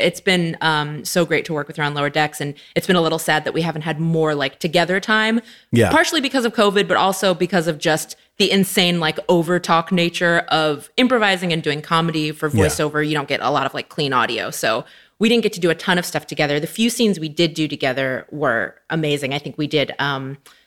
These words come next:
Speaker 1: some arguing scenes for episode one oh four,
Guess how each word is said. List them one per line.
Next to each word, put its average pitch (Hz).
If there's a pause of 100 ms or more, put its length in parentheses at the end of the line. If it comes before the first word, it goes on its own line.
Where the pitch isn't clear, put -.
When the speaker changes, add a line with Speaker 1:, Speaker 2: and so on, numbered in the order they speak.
(140)
Speaker 1:
some -
arguing 175
scenes 170
for 151
episode 160
one 160
oh 160
four, 165